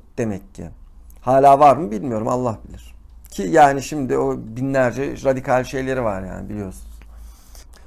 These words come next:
Ha, bir tane de ayet var mesela. Aynı konuya tekrar giriyor Allah. Nisa suresi doksan dörtte. "Bismillahirrahmanirrahim.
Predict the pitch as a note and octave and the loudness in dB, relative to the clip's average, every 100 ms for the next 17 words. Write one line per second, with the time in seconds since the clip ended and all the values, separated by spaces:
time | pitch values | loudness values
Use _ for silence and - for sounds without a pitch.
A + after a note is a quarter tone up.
0 | - C#3+ B2 F#2+ A#2+ D3 F3+ A#3 A3 D#3 | -2 2 2 0 2 2 6 8 8 6
1 | A#2 G#2 G2 F#2+ F#2 F#2 F2 - C#3 D#3+ | 2 -2 -4 -10 -10 -8 -4 6 8 8
2 | F3 D#3+ - - D3 D3+ F#3+ F#3+ G#3 G#3 | 6 -2 -8 -8 -4 -2 0 0 2 4
3 | D3 A2+ G#2+ G2+ F#2+ F#2 F2+ A2+ A#2+ B2+ | 4 2 -2 -2 -4 -6 -10 -8 -6 0
4 | B2 B2 A#2 - A2 - G#2+ G2+ F#2 - | 0 0 -8 -6 -6 -6 -4 -4 -6 -10
5 | F2+ - - - - - - - D#3 D3+ | -14 -14 -20 -20 -20 -20 -14 -2 4 6
6 | C3 B2 A#2+ A#2+ C3 G3 | 6 2 0 -2 -2 -4